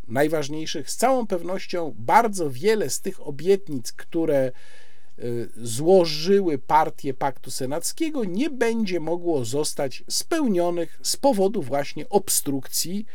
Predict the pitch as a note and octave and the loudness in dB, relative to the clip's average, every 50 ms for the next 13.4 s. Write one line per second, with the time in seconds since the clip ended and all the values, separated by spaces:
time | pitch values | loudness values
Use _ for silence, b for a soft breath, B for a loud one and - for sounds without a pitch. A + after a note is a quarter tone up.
0 | b b b b b - - - - F3 A3+ C4 - C#3 - - - C3 G#2+ - | b b b b b -6 -6 -6 -4 -2 -2 -2 -2 -4 -4 -4 -4 -4 -4 -4
1 | - - D#3+ D#3 C#3 - - D#3+ D3+ C#3+ - D#3+ C#3+ C3+ - D#3+ D#3 D3 D3+ D#3 | -4 -4 -2 -2 -2 0 0 0 2 2 0 0 0 0 0 0 0 -2 -2 -2
2 | D3+ D3+ C#3 - - E3+ D3+ C#3+ - F#3 F#3+ A3 A#3 - - E4 F4+ D#4+ C4+ E3 | -2 -4 -4 -4 -4 -4 -4 -4 -4 -2 0 0 0 0 0 2 4 4 4 4
3 | C3+ A2 G#2 G2+ B B B B B B B B - - F#3 A3+ C4 B3+ - - | 2 -2 -4 -6 B B B B B B B B 0 4 6 6 6 4 2 2
4 | G#3 F#3 G3+ B3+ E4+ - - - G3+ F3+ F3+ G3 F#3+ G3 F3 D3+ C#3+ C#3 B2 - | 2 2 4 4 2 2 2 0 -2 -2 -2 -2 -2 -2 -2 -2 -2 -2 -2 -2
5 | B2+ A#2 C3+ E3 F3 F3+ E3+ C#3 A2 - - D3 C#3 C3 A2+ A2 B2+ C#3 E3 E3 | -4 -2 -2 -2 0 0 -2 -2 -2 -2 -2 -2 -2 -2 -2 -2 0 0 0 0
6 | C#3+ A#2+ - - A#2 B2 C3 C#3+ D3+ C3+ G#2 B2 B2 A#2 A2 A2 G#2+ G2 G#2 A2+ | -2 -2 -2 -2 -2 -2 0 0 0 -2 -2 -4 -4 -4 -4 -4 -4 -4 -2 -2
7 | C3 C#3 C#3+ C3+ G#2+ A#2 C3 B2 A#2+ B B B B B B - - - D#3+ D#3 | -2 -2 -2 -2 -2 -2 -2 -2 -2 B B B B B B -4 -2 -2 -2 -2
8 | D3+ D3+ D#3 D3+ D#3 F3 F#3+ F#3 D#3+ - - - - - - B B B B B | 0 0 0 0 2 4 2 2 2 2 -2 -4 -4 -4 -6 B B B B B
9 | B - - - A#2+ A#2+ B2 B2+ B2+ B2+ B2+ B2+ B2 B2 B2 A#2+ A#2+ A2 G2+ C#3 | B -6 -6 -4 -4 -2 -2 -2 0 0 0 0 0 0 -2 -2 -4 -2 0 0
10 | D#3 E3+ D3+ D#3 E3+ D#3+ C#3 C#3+ C3 - C#3 B2+ A#2 - - - D#3 E3 E3+ D#3 | 0 2 0 -2 -2 -2 -4 -4 -4 -4 -4 -4 -4 -4 0 4 4 4 4 4
11 | D3 C#3 B2+ - - - D#3 F#3+ G3+ F#3+ E3+ D3+ C#3 - - - E3 D#3+ D3 C3+ | 2 0 -2 -2 0 2 4 6 6 6 4 2 -2 -4 -2 -2 -2 -2 -2 -2
12 | C3+ D3 C3+ C#3 C3+ D3 F3 G3 G#3+ A3+ B3 - G4 F#4+ F#4+ F#4 F#4+ F4+ D4 - | -2 -2 -2 -2 -2 -2 -2 -2 -2 -4 -2 -2 -4 -2 -2 -2 0 0 0 0
13 | - C#4+ C#4+ - C#4+ C4+ B3+ B3 | -2 -2 -2 -2 0 0 0 -2